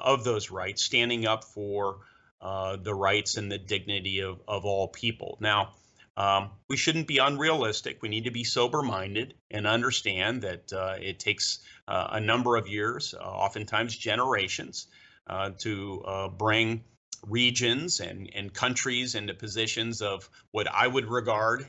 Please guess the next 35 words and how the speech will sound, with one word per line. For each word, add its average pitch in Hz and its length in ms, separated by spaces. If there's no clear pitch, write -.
as 98 400
a, 98 220
uh, 101 520
a 101 80
position 107 480
of 95 100
better 104 240
behavior. 104 760
But, 123 300
um, 113 420
but 131 160
we 120 120
do 123 240
need 113 320
to 104 400
offer 107 380
encouragement 117 800
to 104 100
those 101 220
dissidents 113 600
who 98 120
speak - 400
out. 123 320
As 120 140
it - 20
relates 147 280
to 131 100
Hong 139 260
Kong 135 340
specifically, 113 1000
uh, 98 240
I've, 113 400
I've 104 220
met 123 320
with 90 200